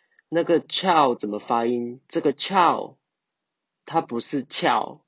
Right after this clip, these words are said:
也不是操，哦，不要念错。它是这个吃跟七的中间是念 ciao，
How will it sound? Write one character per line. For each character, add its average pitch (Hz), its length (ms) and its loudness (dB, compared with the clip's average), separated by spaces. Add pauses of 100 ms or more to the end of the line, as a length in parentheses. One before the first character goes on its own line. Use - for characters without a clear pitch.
(120)
也 104 120 -4
不 110 160 -8
是 123 160 -10
操， - 560 -2
哦， 104 320 -8
不 - 60 -2
要 113 180 -2
念 120 240 0
错。 - 380 -6 (500)
它 151 140 0
是 156 180 -4
这 170 160 -2
个 110 300 0 (400)
吃 156 480 0
跟 139 300 0
七 131 440 -4
的 110 160 -6
中 113 320 -4
间 113 360 -4
是 127 180 -8
念 113 360 -2 (580)
ciao， - 680 -6